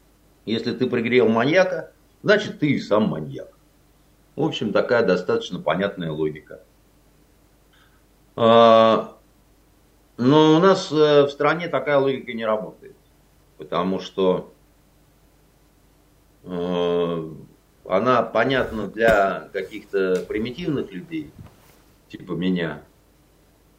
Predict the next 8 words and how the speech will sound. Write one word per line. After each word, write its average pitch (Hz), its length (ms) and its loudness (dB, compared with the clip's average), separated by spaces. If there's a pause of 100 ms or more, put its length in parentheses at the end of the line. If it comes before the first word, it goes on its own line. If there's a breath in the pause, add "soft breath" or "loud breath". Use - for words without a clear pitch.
(180)
А 104 200 0
люди 123 260 0
сложные, 127 800 0
они 110 320 -4
вот, 127 340 -2
э, 107 200 4
считают, 117 640 0
что, 104 540 -4